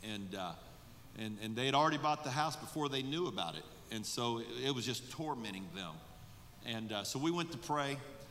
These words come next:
And, uh, when we got done, we were gonna leave from that house and go to Brother Luke's high school graduation. And, uh, and so he, uh, we, we got in the car, and before we pulled out of the driveway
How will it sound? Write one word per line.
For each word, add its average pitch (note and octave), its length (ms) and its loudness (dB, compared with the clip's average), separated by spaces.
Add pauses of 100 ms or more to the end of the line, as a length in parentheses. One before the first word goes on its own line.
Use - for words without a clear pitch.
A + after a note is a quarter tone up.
(240)
And, A#2 260 -2
uh, G#2+ 100 2
when G#2+ 140 0
we D3 100 4
got D3 280 8
done, D3 200 8
we C#3+ 80 4
were C3 80 4
gonna C3 220 4
leave C#3+ 240 4
from A#2+ 260 -2
that B2+ 220 6
house C#3 380 4
and A#2+ 120 -2
go C3+ 160 4
to A#2+ 80 2
Brother A2+ 280 0
Luke's C#3 420 2 (220)
high C3+ 200 6
school C#3 240 2
graduation. C3 840 2 (640)
And, G2 300 -4
uh, F2 140 -2 (1300)
and G#2 200 -2 (100)
so A2+ 440 2 (580)
he, B2 320 2
uh, F#2+ 140 4 (360)
we, B2 140 0
we A#2+ 120 0
got B2+ 280 6
in B2 60 -4
the A#2 60 -2
car, D#3 400 4
and B2 140 -4
before D3 340 2
we D#3+ 200 0
pulled D3+ 340 -2
out C#3 180 4
of C#3 80 0
the C3+ 60 -2
driveway F2 600 -2